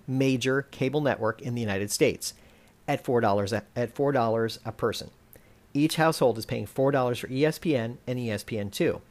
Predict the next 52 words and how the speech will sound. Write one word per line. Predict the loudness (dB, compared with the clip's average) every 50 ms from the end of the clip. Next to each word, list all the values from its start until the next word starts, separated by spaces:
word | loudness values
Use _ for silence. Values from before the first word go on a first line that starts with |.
| -20 -20 -20 -20 -20 -20 -4 2
And | 6 6
then | 8
they | 8 8 6 4
charge | 4 6 6 6 6 4
an | 2 0
additional | 0 0 0 0 0 2 2 2 2 2 2
amount | 2 2 0 -2 -2 -2
for | -2 0
any | 0 2 2 0
of | 0 -2
the | -4 0 2
other | 2 4 4 2 2
E | 2 0
S | 0 -2
P | -4 -6 -4 -4
N | -4 -4
products, | -4 -4 -2 -2 -2 -4 -6 -6
whether | -6 -4 -4
it's | -4 -6 -4
E | -6
S | -6 -6
P | -8 -10 -10
N | -6
Classic | -2 0 0 0 0 -2 -4 -6 -6
or | -8
E | -12
S | -12 -14 -12
P | -10 -8 -6
N, | -6 -6 -8 -12 -14 -18 -20 -20 -20 -18 -14
uh, | -10 -10 -8 -8 -10 -10 -10 -12 -12 -12 -14 -14 -10 -4
News | -2 0 2 2 2 0 -2 -4 -4 -4
or | -6 -4
whatever | -4 -4 -6 -4 -4 -2 -2
else, | -2 -4 -6 -10 -16 -20 -20 _ -14
or | -10 -8 -6
E | -6
S | -8 -8
P | -10 -12 -12
N | -10 -8
three | -4 -2 -2 -2
for | -2 -4
that | -8 -8 -8
matter. | -10 -12 -12 -14 -18 -20 -20 _ _ _ _ _ _ _ _ -20 -20 -20 -20 -20 -18 -18 -10 0 4
All | 6 8 10
of | 10 10
those | 10 8 8
other | 8 6 6 6
things | 2 0 -2 -2 -2
are | -2
an | -2 -2
additional | -4 -6 -6 -6 -8 -8 -8 -4
charge. | -2 -2 -2 -2 -4 -8 -12 -16